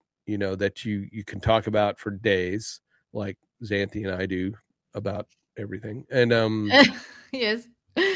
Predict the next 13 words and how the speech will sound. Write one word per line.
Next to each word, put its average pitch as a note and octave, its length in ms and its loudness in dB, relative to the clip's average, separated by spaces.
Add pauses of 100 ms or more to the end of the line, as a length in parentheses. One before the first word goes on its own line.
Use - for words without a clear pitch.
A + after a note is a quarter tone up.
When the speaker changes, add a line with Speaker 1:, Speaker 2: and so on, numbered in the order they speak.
(380)
Speaker 1:
or G#2 140 -2
Minecraft G#2 760 -2
or A1+ 360 -6
Speaker 2:
Yes. A#3 640 0
Speaker 1:
whatever. - 0 - (300)
Speaker 2:
Or, A3 380 -2
Speaker 1:
Uh, G#2 460 2
Speaker 2:
yeah. G3+ 140 -2 (100)
Speaker 1:
y-, E2+ 260 -10
y-, G#2+ 160 -16 (1120)
or - 320 -2
Speaker 2:
Websites. - 220 -14 (1300)
Speaker 1:
Yeah. A1+ 120 -10